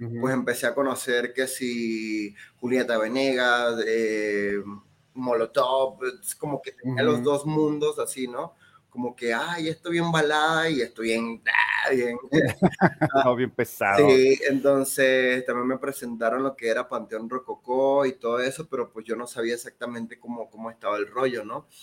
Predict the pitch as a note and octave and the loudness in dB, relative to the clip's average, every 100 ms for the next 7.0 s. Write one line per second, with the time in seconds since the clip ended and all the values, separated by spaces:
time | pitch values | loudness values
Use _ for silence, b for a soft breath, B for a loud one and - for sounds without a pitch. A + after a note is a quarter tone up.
0 | b b B2 A#2+ A#2 C3+ - A2 - G#2+ | b b -12 -8 -4 -4 -6 -12 -20 -2
1 | C3+ C3+ - A#2+ A#2 G#2+ A2 A#2+ C3 C3+ | 2 2 0 -4 -2 0 0 2 2 0
2 | C3+ A#2+ A#2 A#2+ - E3 E3+ b b b | 0 2 0 -2 -6 -8 -8 b b b
3 | b A#2 B2 B2+ C3+ C#3 C#3+ C#3+ C3 B2 | b -2 -2 0 4 6 8 6 4 2
4 | B2 C3+ B2+ B2+ - B2+ C3 C#3+ D3 C#3+ | 0 0 0 0 -2 0 2 2 2 2
5 | B2 A#2 A#2 B2+ C#3 C#3 C3+ B2 A#2 A2 | 2 0 -2 -4 -4 -4 -4 -6 -10 -10
6 | A2+ A#2 B2 A#2 A2+ A2 A2 G2+ G2 | -4 -2 -2 -6 -6 -4 -6 -8 -14